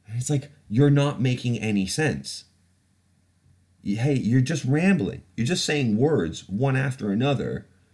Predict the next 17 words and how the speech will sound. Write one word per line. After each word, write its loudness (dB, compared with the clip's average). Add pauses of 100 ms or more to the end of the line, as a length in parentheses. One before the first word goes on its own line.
(1080)
and, 0
and, -2
and -2
saying 2
them 2
with 0
some -2
inflection -2
so -6
that -2
people -4
think -2
they -6
mean 0
something. -8 (1700)
"Oh, -8
you've, 2